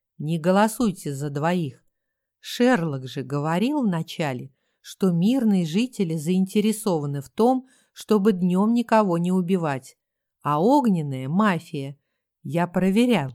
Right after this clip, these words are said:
Синхронные усмешки нарисовались на лицах Огненной и Кости. Киберкот показал пальцем на себя и показал значок шерифа. "Ты шериф?" удивился Дон. Костя кивнул.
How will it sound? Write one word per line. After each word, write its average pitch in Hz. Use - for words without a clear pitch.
Синхронные 214
усмешки 214
нарисовались 185
на 185
лицах 185
Огненной 226
и -
Кости. 143
Киберкот 208
показал 185
пальцем 170
на 147
себя 165
и 175
показал 165
значок 220
шерифа. 165
"Ты 202
шериф?" 180
удивился 160
Дон. 135
Костя 165
кивнул. 175